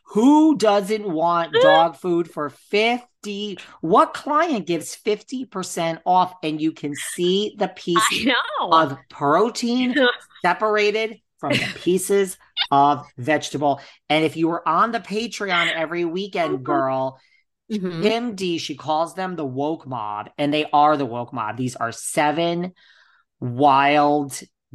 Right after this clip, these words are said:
Speaker 1: beasts. They bark, they this, they that. So now that I,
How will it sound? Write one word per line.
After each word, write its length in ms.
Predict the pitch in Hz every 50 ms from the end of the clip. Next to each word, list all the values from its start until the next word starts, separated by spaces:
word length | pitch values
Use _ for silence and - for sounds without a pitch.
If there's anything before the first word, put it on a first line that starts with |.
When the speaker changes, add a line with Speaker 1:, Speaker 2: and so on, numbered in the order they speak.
| 107 104
Speaker 1:
beasts. 680 | - 156 139 127 113 120 - - - - - - - - -
They 580 | 127 117 151 156 151 151 151 156 156 156 156 -
bark, 600 | - 123 117 113 - 156 143 135 113 107 98 - -
they 180 | 143 139 139
this, 340 | 127 123 123 151 147 135 -
they 180 | - 147 135 135
that. 220 | 139 127 120 -
So 100 | - 139
now 300 | 127 131 135 131 131 147
that 120 | 147 151 143
I, 180 | 139 139 131